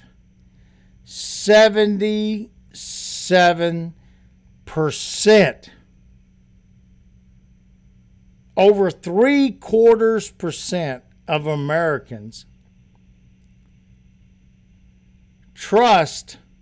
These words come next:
in the government. They believed in the government.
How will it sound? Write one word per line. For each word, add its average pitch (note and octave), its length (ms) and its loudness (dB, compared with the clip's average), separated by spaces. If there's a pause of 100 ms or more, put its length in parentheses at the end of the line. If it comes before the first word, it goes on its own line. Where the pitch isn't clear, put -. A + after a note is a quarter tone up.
(1200)
in E3+ 280 -2
the D#3+ 100 0
government. C#3 840 -2 (2250)
They F#3+ 240 4
believed G3 1040 2 (1800)
in F3 200 4
the D#3 100 0
government. B2+ 500 -2